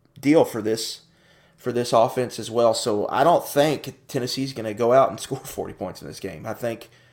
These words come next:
it feels like a game, right? You're right. I th-, like, first one to twenty-one, maybe first one to twenty-four probably wins this game.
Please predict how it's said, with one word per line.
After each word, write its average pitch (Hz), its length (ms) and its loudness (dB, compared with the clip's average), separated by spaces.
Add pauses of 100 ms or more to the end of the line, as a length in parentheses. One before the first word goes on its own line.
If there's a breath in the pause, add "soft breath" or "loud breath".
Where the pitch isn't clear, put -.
(840 soft breath)
it - 100 -20
feels 175 260 2
like 165 180 6
a 131 40 -2
game, 131 400 2
right? 117 200 2
You're 139 100 2
right. 123 320 6
I 113 80 4
th-, - 120 -6
like, 104 140 -6
first 131 300 0
one 139 120 0
to 110 80 -2
twenty-one, 123 440 0
maybe 120 160 0
first 120 260 -4
one 117 100 -4
to 98 60 -8
twenty-four 110 440 -4
probably 107 360 -2
wins 104 320 -8
this 76 220 -10
game. 92 320 -10